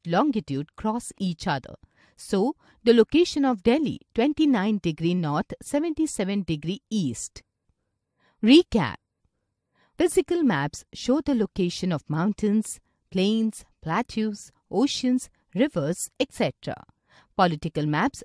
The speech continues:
show countries, administrative divisions, cities, towns,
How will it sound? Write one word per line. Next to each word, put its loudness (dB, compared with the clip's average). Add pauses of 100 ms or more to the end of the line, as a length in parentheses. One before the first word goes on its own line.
show -4
countries, -4 (200)
administrative 2
divisions, -2 (220)
cities, -2 (320)
towns, 2